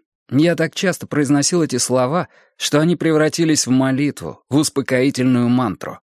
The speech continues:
Мы родились в семидесятые, когда двойняшки были столь же редки, как единороги или эльфы.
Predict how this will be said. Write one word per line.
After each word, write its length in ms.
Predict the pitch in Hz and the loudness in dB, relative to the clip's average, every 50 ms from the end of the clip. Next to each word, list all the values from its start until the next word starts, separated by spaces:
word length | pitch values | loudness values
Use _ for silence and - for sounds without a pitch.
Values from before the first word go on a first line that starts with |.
| _ _ _ _ _ _ _ _ _ _ - | _ _ _ _ _ _ _ _ _ _ -4
Мы 200 | 143 151 180 185 | 0 2 2 2
родились 420 | 185 175 170 180 180 190 185 - | 2 2 2 2 2 2 0 0
в 80 | - - | -2 -2
семидесятые, 840 | - 160 170 156 156 160 - - - 180 175 - - 107 107 101 | 0 0 0 0 0 0 -2 0 0 -2 -2 -2 -2 -4 -4 -4
когда 360 | - - 117 117 120 127 135 | -2 -2 -2 -2 0 0 0
двойняшки 560 | 123 123 135 135 135 151 160 156 139 - - 131 | 2 2 2 2 4 4 2 2 0 -2 -4 -2
были 240 | 127 139 139 131 | 0 0 0 0
столь 340 | 117 - - - 151 147 135 | -2 -2 -2 0 0 0 0
же 240 | 120 107 123 117 117 | 0 0 0 0 0
редки, 540 | 120 147 156 139 - - - - - - - _ | 0 -2 -2 -4 -6 -10 -14 -14 -14 -14 -14 _
как 200 | - 143 135 - | -2 -2 0 2
единороги 760 | 143 139 123 139 139 135 131 123 113 123 127 123 113 117 117 - - | 0 2 2 2 2 4 2 2 2 0 0 0 0 -2 -2 -2 -2
или 320 | - 123 123 117 117 - - | -2 0 2 2 0 0 -2
эльфы. 400 | - 147 131 - - - - - | -4 -4 -4 -6 -8 -14 -18 -20